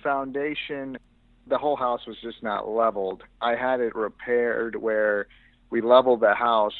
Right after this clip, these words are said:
but it was still five inches above the leveled number on the back end of the house by the master bedroom. And so the problem with that is mortgage companies or F H A loans and conventional loans are gonna look at that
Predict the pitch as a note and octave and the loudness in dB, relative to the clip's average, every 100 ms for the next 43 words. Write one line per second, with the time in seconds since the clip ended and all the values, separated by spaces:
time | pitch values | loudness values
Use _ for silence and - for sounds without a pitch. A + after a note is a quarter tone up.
0 | G#2 G#2 G#2+ G#2+ G#2 - - B2 A2+ G#2+ | -4 -2 -2 -2 -4 -8 -4 0 0 0
1 | G2+ - _ _ _ _ _ - A#2+ A2 | -4 -8 _ _ _ _ _ 0 0 0
2 | A2+ A2+ A2 G#2 - - G2 A2+ A2 G2+ | -2 -6 -6 -8 -8 -6 -2 2 2 0
3 | G2+ G#2 G#2 G2+ F#2+ - B2 A#2+ G#2+ G2+ | -2 0 0 -2 -4 -4 2 2 2 2
4 | G2+ - - A#2 A#2 A2 G2+ G2+ A#2 A#2 | 0 -4 -8 0 0 0 0 2 2 0
5 | A#2 A2 G2 - G#2+ - G#2 G2 G2+ G#2 | -4 -4 -6 -4 -4 -2 -2 0 -4 -4
6 | - G2 F#2+ G2+ G2+ F#2+ G#2+ - A#2 G#2 | -6 -6 -4 -2 -2 -6 -8 0 4 6
7 | G2 G2 - D3 D3+ C#3 B2+ C3 B2+ A#2+ | 4 0 4 8 8 6 2 4 4 2
8 | A#2 A2+ A2 D3+ C#3+ B2+ B2+ A#2 A2+ A2 | -2 -4 0 2 2 0 -4 -4 -8 -8
9 | - - - G#2+ A#2 B2 A2 - A#2 A2+ | -12 -14 -2 2 4 4 0 2 2 2
10 | A2+ A2+ A#2 A2+ G#2 F#2+ F#2+ - _ _ | 0 0 0 -2 -4 -6 -10 -16 _ _
11 | - A#2 A#2+ A#2+ G#2+ G#2+ G#2+ G#2 G2+ G#2+ | -4 -2 0 0 0 0 -2 -2 -4 -2
12 | G2+ G2 A2+ A2 - G#2+ G#2+ | -4 -2 -2 -2 2 4 4